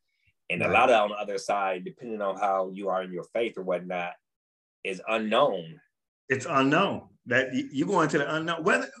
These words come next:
Speaker 2: here, whether you believe in afterlife, life after death, whether you believe in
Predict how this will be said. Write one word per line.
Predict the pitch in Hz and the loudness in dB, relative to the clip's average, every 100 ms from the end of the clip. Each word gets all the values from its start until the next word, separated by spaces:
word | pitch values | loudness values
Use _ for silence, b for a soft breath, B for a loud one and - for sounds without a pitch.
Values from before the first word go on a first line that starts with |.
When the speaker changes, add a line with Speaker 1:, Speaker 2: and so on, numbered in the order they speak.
| _ | _
Speaker 2:
here, | 190 202 - - B B _ _ | 4 6 6 -2 B B _ _
whether | 135 165 180 | -8 -4 -2
you | 185 | -2
believe | 170 160 170 180 | 0 2 2 2
in | 170 - | 0 0
afterlife, | 185 165 160 165 160 151 | 0 -2 -4 -2 -2 -2
life | 156 160 156 | -2 -2 0
after | 165 151 143 | -2 -4 -8
death, | 143 156 147 - _ _ _ - | -2 -2 -2 -6 _ _ _ 2
whether | 135 139 | 4 4
you | 135 135 | 4 2
believe | 127 135 139 139 135 | 0 -2 0 -2 -2
in | 131 127 123 | -2 -2 -4